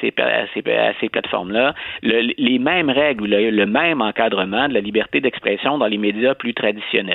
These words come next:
ou pour ce qu'on est en train de faire, par exemple, tous les deux, euh, à la radio. Donc, moi, je, je trouve ça positif. Et écoute, quand on est rendu dans une campagne présidentielle, au-delà du fait que c'est le président des États-Unis qui valide tout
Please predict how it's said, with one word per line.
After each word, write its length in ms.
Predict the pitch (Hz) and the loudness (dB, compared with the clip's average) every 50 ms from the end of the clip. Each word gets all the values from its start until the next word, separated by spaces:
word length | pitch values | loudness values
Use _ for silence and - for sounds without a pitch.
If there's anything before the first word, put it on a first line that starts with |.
| 92 120 147 | 0 2 2
ou 60 | 170 - | 0 0
pour 180 | - - - | 0 -2 -2
ce 60 | - - | 0 -2
qu'on 140 | 131 113 120 | 0 0 0
est 120 | 131 - | 0 0
en 120 | 139 123 120 | 0 -2 0
train 160 | - 117 113 | 0 -2 -2
de 60 | 110 | 0
faire, 240 | - 147 151 131 101 | 0 0 0 0 0
par 120 | - 104 101 | 0 -2 -2
exemple, 440 | 113 95 110 120 135 143 - - | -2 0 -2 -2 -2 -2 -4 -6
tous 120 | 101 - 113 | -8 -6 -6
les 160 | 107 101 98 | -4 -4 -2
deux, 240 | 98 110 127 143 156 - - - - - - - | -2 -2 -2 -2 -4 -4 -8 -8 -8 -8 -2 0
euh, 140 | - 101 95 - | 2 2 2 2
à 100 | 120 117 | 0 0
la 140 | 117 117 | -2 -2
radio. 300 | 113 117 107 104 104 113 - - - - - - | 0 -2 -2 -2 -4 -6 -6 -8 -12 -12 -4 -4
Donc, 200 | 117 117 117 131 | -4 -4 0 2
moi, 180 | 131 151 175 | 4 4 4
je, 240 | 165 170 131 - - | 4 4 2 2 2
je 80 | - 127 | 0 -2
trouve 260 | 123 135 135 131 123 | 0 -2 -4 -2 0
ça 140 | - 110 104 | 0 0 0
positif. 500 | - 190 160 131 123 - - 156 - - | 0 0 0 0 0 0 0 0 2 2
Et 80 | 123 | 0
écoute, 240 | 127 - 208 208 - | 2 2 2 0 2
quand 200 | - 202 214 - | 0 -2 0 2
on 100 | 240 233 | 0 2
est 80 | 233 233 | 2 0
rendu 380 | 220 226 196 147 135 135 170 180 | 2 2 0 0 -2 -4 -4 -2
dans 120 | 151 120 | -2 -2
une 160 | 107 110 107 | -2 -2 -2
campagne 360 | 107 127 139 - 175 180 170 | -2 -2 0 0 0 -2 -2
présidentielle, 680 | 139 143 127 117 113 117 113 110 101 - 113 117 110 107 - | -2 -2 -2 0 0 0 0 0 0 2 2 2 2 2 2
au-delà 360 | 160 165 180 170 180 208 233 | 4 4 4 4 4 2 2
du 120 | 208 147 127 | 2 -2 -6
fait 200 | - - 170 180 | -2 -2 -2 -2
que 60 | - | -2
c'est 60 | - 123 | -4 -6
le 60 | 113 | -4
président 520 | - - 147 143 139 147 139 127 - - 160 | -2 0 0 0 0 -2 -4 -2 -2 0 -2
des 160 | 156 143 135 | 0 -2 -2
États-Unis 480 | 131 - 143 135 123 127 135 170 190 | 0 0 0 0 0 0 -2 -2 -2
qui 100 | - - | -2 -2
valide 420 | 123 110 120 120 131 160 165 151 135 _ | 0 2 2 2 4 2 0 0 -4 _
tout 120 | - | -6